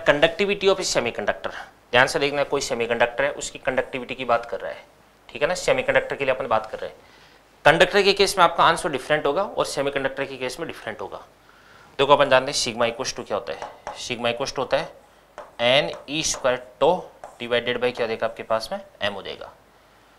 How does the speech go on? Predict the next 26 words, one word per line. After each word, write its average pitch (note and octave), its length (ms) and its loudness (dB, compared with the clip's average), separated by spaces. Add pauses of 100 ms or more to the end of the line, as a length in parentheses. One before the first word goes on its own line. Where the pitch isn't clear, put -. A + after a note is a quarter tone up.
(280)
अगर C#3+ 180 12
अपन D#3 180 6
क्या C#3+ 140 6
करते C#3 240 0
हैं, C#3+ 120 -4
temperature B2+ 540 -2
है - 180 -10 (960)
उसको C#3+ 240 0
अपन C3+ 240 2
increase A#2+ 360 -10
करवाते G#2 320 -2
हैं, - 160 -16 (880)
तो - 80 -6
आपका B2+ 260 6
जो - 240 -2
एन C3 180 4
है C#3 80 4
वो C3+ 140 0
क्या C#3 160 -2
होता B2+ 180 -2
है, F3 160 -10 (200)
Increase G#2 400 -14
होता F2 200 -14
है, F2+ 100 -16 (1120)
और B2+ 80 -4
जो C#3 100 -4